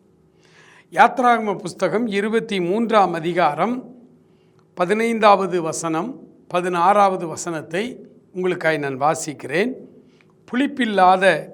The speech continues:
அப்ப பண்டிகையை கொண்டாடி, நான் உனக்கு கட்டளையிட்டபடியே ஆபிப் மாதத்தின்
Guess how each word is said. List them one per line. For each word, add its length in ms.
அப்ப 420
பண்டிகையை 480
கொண்டாடி, 640
நான் 360
உனக்கு 480
கட்டளையிட்டபடியே 1160
ஆபிப் 580
மாதத்தின் 1040